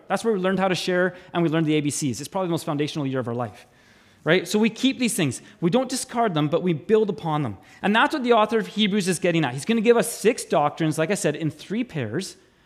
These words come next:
that are the foundation of our faith that we need to build upon. And the first pair is about salvation.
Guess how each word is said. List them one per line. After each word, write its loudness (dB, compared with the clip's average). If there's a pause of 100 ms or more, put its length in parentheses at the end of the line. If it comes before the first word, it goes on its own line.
(160)
that 2
are 4
the 0
foundation 0
of -4
our 2
faith 0
that -4
we 2
need 0
to 0
build -2
upon. -10 (460)
And 2
the 2
first 2
pair 2 (380)
is -2
about -2
salvation. -6